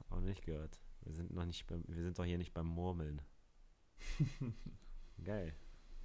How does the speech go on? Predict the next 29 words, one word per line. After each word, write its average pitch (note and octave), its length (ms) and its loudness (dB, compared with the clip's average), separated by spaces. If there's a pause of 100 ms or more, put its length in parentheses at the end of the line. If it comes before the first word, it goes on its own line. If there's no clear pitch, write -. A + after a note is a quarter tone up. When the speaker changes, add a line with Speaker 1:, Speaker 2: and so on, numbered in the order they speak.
(260)
Speaker 2:
Mhm. A#2+ 380 0
Speaker 1:
Gefällt - 280 0
mir F2+ 100 0
gut. E2 180 -2 (1120)
Speaker 2:
Ja, - 180 -2
ist B2 120 -4
echt - 200 -4
gut. - 260 -6 (2250)
Speaker 1:
Ja, F#2+ 180 4
gut. C3+ 380 6 (1300)
Haben B2 160 6
wir's. F#2+ 320 6 (300)
Speaker 2:
Dann C3+ 380 2 (1000)
haben F3 200 6
wir's, C3+ 200 10
oder? F3+ 300 10 (800)
Speaker 1:
Würde F2 120 0
ich D#2 140 -2
Speaker 2:
Aber E2+ 120 6
Speaker 1:
auch E2+ 60 6
Speaker 2:
ich D#2+ 80 0
hätte C#3 160 8
Speaker 1:
sagen. B2 60 6
Speaker 2:
jetzt A#2+ 120 0
noch C3 120 4
zwei, C3 240 6
drei B2+ 160 6
dumme B2 360 2 (360)
Sprüche. F3 680 6